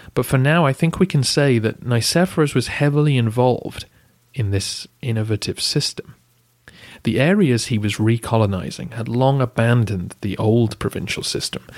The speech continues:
so it was no problem to install a new one. Slowly over time, the success of this system would spread across the whole of Byzantium.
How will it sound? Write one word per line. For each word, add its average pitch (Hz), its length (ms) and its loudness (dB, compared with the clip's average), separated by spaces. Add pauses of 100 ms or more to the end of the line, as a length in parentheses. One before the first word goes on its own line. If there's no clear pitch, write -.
(340)
so 131 180 0
it 120 80 0
was 123 120 0
no 143 140 2
problem 120 520 -2
to - 140 -4
install - 600 -2
a 113 100 -4
new 117 240 2
one. - 280 -6 (1040)
Slowly 156 440 2
over 147 220 2
time, 117 400 0
the 107 100 -8
success - 680 -2
of - 140 -8
this - 160 -8
system - 480 -8 (260)
would 107 140 0
spread 104 440 2
across 107 380 -2
the - 120 -8
whole - 280 -4
of 107 140 -10
Byzantium. 98 760 -2